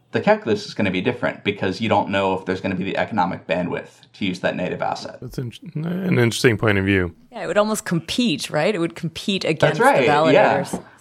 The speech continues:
Speaker 1: That's right, yeah. And there, there is a way to kind of, y-, you just have to look at the native chain's economics to see if you can slot right into the same validator set or if you need a different validator set with a different
Speaker 2: Yeah.
Speaker 1: collateral.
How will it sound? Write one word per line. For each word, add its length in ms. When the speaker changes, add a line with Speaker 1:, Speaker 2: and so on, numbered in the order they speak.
Speaker 1:
That's 220
right, 300
yeah. 220
And 140
there, 140
there 200
is 140
a 60
way 200
to 80
kind 300
of, 300
y-, 160
you 160
just 200
have 200
to 60
look 200
at 100
the 80
native 600
chain's 560
economics 680
to 80
see 260
if 120
you 100
can 220
slot 400
right 220
into 220
the 80
same 280
validator 400
set 320
or 400
if 120
you 60
need 140
a 40
different 320
validator 380
set 240
with 120
a 40
different 300
Speaker 2:
Yeah. 80
Speaker 1:
collateral. 400